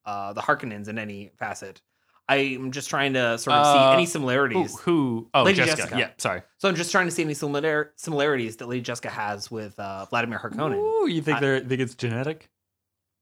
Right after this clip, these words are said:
Speaker 1: Maybe not genetic, but I think that Frank is, like, putting in some little, like, hints and little, like, fluffs here and there. Like, you see how they are connected now?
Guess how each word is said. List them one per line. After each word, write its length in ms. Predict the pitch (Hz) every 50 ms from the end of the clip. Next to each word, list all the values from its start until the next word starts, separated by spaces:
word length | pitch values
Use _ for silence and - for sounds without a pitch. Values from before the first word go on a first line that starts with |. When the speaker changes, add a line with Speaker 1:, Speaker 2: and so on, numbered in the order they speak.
| _ _ -
Speaker 1:
Maybe 240 | 262 311 339 339
not 140 | 302 269 226 -
genetic, 260 | 185 175 160 135 120
but 120 | 214 214
I 40 | 190
think 200 | 185 247 220 185
that 260 | 202 180 160 - -
Frank 200 | - 196 185 180
is, 200 | 175 151 147 -
like, 220 | 147 147 127 - - _ _ _ _ _ _ _ _
putting 300 | _ - 208 190 180 175
in 220 | 143 143 147 156 156
some 200 | 160 156 143 135
little, 240 | 143 147 143 143 139
like, 200 | 170 135 - -
hints 400 | - - - 151 156 160 - -
and 120 | 143 135
little, 240 | 135 135 139 139 135
like, 240 | 135 131 120 113 -
fluffs 400 | - _ - 120 127 127 - -
here 160 | - - 190 185
and 100 | 175 175
there. 220 | 180 190 208 208
Like, 320 | 175 147 135 135 - - _ _ _ _ _ _
you 120 | - 117 110
see 260 | - - 123 120 123
how 200 | 113 127 135 135
they 180 | 127 131 131 127
are 80 | 127
connected 580 | 127 - 135 127 123 131 135 - - 175 175 185
now? 540 | 196 202 202 214 226 247 262 285 330 320